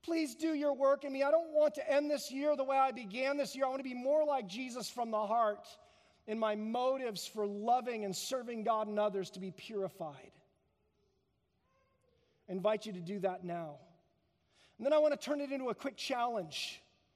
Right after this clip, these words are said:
Every single person in here this week, ask God for one opportunity for one gracious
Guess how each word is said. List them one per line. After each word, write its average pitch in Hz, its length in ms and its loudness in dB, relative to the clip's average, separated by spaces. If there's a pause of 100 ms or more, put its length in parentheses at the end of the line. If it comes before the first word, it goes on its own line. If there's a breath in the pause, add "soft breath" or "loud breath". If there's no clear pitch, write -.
(260)
Every 247 260 0
single 247 280 -6
person 226 400 -8
in 220 80 -2
here 190 240 0
this 190 400 -6
week, 196 500 -6 (760 soft breath)
ask 262 200 -6
God 285 240 2
for 247 120 -10
one 285 420 4
opportunity 269 1000 -4 (760 soft breath)
for 247 200 2
one 269 500 2 (840)
gracious 247 920 -4